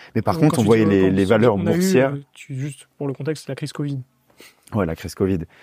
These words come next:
Speaker 1: Et on a, on a vu une énorme augmentation de, des, des valeurs boursières des, des plus grosses boîtes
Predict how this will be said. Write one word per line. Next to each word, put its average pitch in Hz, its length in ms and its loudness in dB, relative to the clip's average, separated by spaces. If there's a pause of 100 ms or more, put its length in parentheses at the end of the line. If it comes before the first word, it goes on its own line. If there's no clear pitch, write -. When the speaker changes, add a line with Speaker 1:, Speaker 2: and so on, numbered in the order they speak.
(160)
Speaker 1:
Et 104 100 -4
on 95 120 0
a, 95 120 0
on 104 120 -2
a 98 100 4
vu 104 160 2
une 104 140 6
énorme 135 520 4
augmentation 110 760 0
de, 85 580 0 (460)
des, 87 240 0
des 85 160 0
valeurs 101 320 2
boursières 107 580 2
des, 87 160 2
des 82 160 0
plus 95 180 -6
grosses 85 300 -4
boîtes 107 360 0